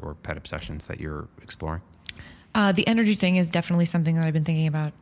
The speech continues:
Speaker 2: so much. Um, and, and what energy you're bringing into the room and what energy you're bringing on stage and, and, you know, that whole thing. Um, and yeah,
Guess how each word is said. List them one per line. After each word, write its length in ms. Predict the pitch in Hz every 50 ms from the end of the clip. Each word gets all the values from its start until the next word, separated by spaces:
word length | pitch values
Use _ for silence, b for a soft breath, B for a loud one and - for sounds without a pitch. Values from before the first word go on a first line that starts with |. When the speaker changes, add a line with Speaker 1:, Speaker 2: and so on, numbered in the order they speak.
| -
Speaker 2:
so 280 | - - - - 165 160
much. 480 | 160 156 151 160 160 - - - - - - - - - _ _ _ _ _ -
Um, 540 | - 165 160 165 147 120 110 87 - - - - - _ _ -
and, 200 | - 76 73 - -
and 180 | 180 180 180
what 160 | 180 180 - -
energy 320 | 175 165 160 156 156 165
you're 120 | 160 165
bringing 280 | 151 156 160 156 151 147
into 160 | 147 151 - -
the 60 | 208
room 260 | 233 277 269 262 233
and 120 | 190 170 170
what 100 | 160 -
energy 320 | - 156 151 151 147 151 151
you're 80 | 147 151
bringing 300 | 156 160 156 156 160 156
on 100 | 156 160
stage 500 | 156 - - 220 214 208 202 202 196 170
and, 200 | 160 160 160 156 B B B B B B B B B B B - - - -
and, 520 | - 165 160 160 160 160 156 156 156 - - - - _ _ _ _
you 140 | - 190 190
know, 160 | 180 170 160
that 180 | 147 143 151 147
whole 120 | 147 160
thing. 340 | 156 - 151 143 143 147 156 - - B B B B B B B B -
Um, 600 | 180 175 175 170 165 160 160 160 156 156 151 156 - - - _ _ _ _ _ - - - - - - _ _ _ - -
and 120 | 220 220 247
yeah, 180 | 285 262 160